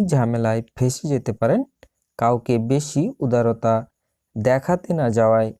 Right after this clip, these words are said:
ভালো হবে। বাড়ির বয়স্কদের চিকিৎসার জন্য সময় ব্যয় হবে। রক্তপাত থেকে সাবধান থাকুন। সকলের সঙ্গে খুব বুঝে কথা বলুন। কারো কাছ থেকে ব্যবসায়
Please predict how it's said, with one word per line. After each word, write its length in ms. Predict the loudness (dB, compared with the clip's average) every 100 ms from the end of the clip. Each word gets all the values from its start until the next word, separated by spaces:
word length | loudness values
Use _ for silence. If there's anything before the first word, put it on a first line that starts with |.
| _ -4
ভালো 240 | 0 0
হবে। 260 | 0 0 -2 -4 _ _ _ _ _ _ _ _ _ -6
বাড়ির 500 | 0 2 2 2 0 -6 _ _ _ _ _
বয়স্কদের 840 | -6 0 0 0 -2 -2 0 0 -2 -6
চিকিৎসার 540 | -8 -6 -4 -2 -2
জন্য 320 | 0 0 0 0 -2 -4
সময় 460 | -6 -2 0 0 -2 -6 -10
ব্যয় 340 | -2 0 2
হবে। 260 | 0 0 -2 -4 _ _ _ _ _ _ _
রক্তপাত 600 | 0 0 -2 -4 0 -2 -2
থেকে 260 | -6 -4 -6 -6
সাবধান 420 | -6 -4 -2 0 -2
থাকুন। 340 | -4 -2 -2 -2 -6 _ _ _ _ _
সকলের 520 | -6 -4 0 0 0 0
সঙ্গে 260 | -2 -2 -4 -6
খুব 160 | -4 -4 -2
বুঝে 320 | -4 -2 -2 -2 -8 _
কথা 260 | -2 -2 -2
বলুন। 300 | -2 -2 -2 -8 _ _ _ _ _ _
কারো 260 | 0 2 0
কাছ 260 | 0 -2 -2
থেকে 280 | -6 -6 -2 -2
ব্যবসায় 600 | 0 0 -2 -2 -2